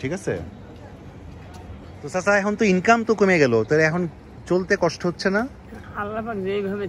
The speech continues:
Speaker 2: চালায়, এইভাবেই আল্লাহ পাকের উপরে খুশি থাকতে হয়, রাজি খুশি থাকতে হয়। আল্লাহ পাক বলছে, "আমি যে কষ্টের ভিতরেও রাখি, তারপর তুমি শুকরিয়া যদি আদায় করো, আমি নিয়ামত বাড়াই দিই।"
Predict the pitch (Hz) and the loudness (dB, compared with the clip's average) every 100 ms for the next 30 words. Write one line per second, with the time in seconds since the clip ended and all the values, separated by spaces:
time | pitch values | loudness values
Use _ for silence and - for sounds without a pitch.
0 | 202 185 185 185 185 202 190 180 165 165 | -4 -2 -2 -2 -2 -2 -2 -4 -4 -4
1 | 170 165 160 151 151 - 147 127 - 170 | -6 -6 -8 -10 -10 -12 -12 -14 -14 -12
2 | 156 151 147 - 151 139 135 - 143 143 | -12 -12 -14 -12 -10 -10 -10 -12 -12 -12
3 | 139 143 147 131 - 143 131 - - - | -12 -14 -14 -14 -12 -12 -12 -18 -20 -14
4 | - 185 196 190 175 185 185 185 180 185 | -6 -2 0 -2 -2 -4 -4 -4 -4 -4
5 | 185 175 190 202 196 214 208 202 190 185 | -4 -6 -6 -6 -4 -4 -4 -4 -4 -4
6 | 185 180 202 196 190 190 180 185 190 185 | -4 -4 -4 -4 -4 -4 -6 -4 -4 -2
7 | 180 170 196 220 190 180 175 170 165 156 | -4 -4 -6 -4 -2 -2 -4 -4 -6 -6
8 | 156 165 143 | -4 -4 -8